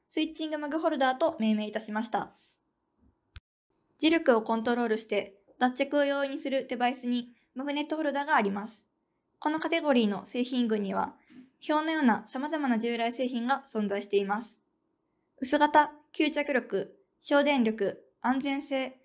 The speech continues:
取り扱いやすさという五つの項目で評価表を作成しました。ご覧のように、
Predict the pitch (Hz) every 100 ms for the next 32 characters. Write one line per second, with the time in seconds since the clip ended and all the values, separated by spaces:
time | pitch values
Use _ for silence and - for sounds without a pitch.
0 | _ _ - 262 277 285 - 285 294 302
1 | 247 - - _ _ - 302 311 285 285
2 | 320 240 226 220 214 233 254 254 _ -
3 | 240 247 254 233 233 226 - 240 240 220
4 | 233 202 180 - _ _ _ _ _ _
5 | _ _ _ _ _ _ _ _ - 285
6 | 320 330 330 294 214 190